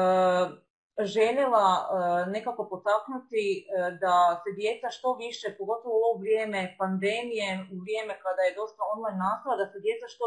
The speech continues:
više igraju vani, da se maknu od tih tableta, računala, e, i da što više vremena budu i s roditeljima vani. Da pitaju roditelje kako su se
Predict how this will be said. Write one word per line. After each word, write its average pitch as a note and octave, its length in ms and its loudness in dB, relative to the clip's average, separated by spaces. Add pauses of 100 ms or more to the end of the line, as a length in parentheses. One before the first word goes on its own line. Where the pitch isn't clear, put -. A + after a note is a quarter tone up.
više - 200 -6 (100)
igraju G#3 280 0 (140)
vani, F3+ 280 -2 (540)
da F#3+ 140 -2
se G#3+ 80 -6
maknu A3 460 6
od G3 160 -8
tih A3 180 -6 (120)
tableta, G#3+ 580 2 (960)
računala, G#3 800 4 (100)
e, - 60 0 (420)
i - 20 -6 (100)
da F#3+ 80 4 (160)
što - 100 0 (120)
više B3 240 -8
vremena A3 340 2 (380)
budu A#3 180 -6
i G3+ 120 -2
s - 20 -20 (100)
roditeljima D#3+ 560 -2 (120)
vani. D3+ 220 -4 (300)
Da F#3+ 100 -2
pitaju B3 340 -2
roditelje G#3 520 -2
kako A3 240 0
su A3+ 100 -18
se A3 180 -6